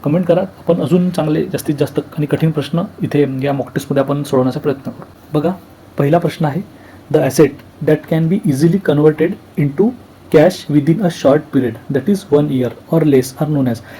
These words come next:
म्हणजे अशी ॲसेट जी इझिली कॅशमध्ये कन्व्हर्ट करता येते.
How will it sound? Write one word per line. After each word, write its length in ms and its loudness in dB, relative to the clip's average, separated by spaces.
म्हणजे 220 2
अशी 240 0
ॲसेट 300 2
जी 120 2
इझिली 360 4
कॅशमध्ये 400 0
कन्व्हर्ट 260 2
करता 220 -6
येते. 180 -8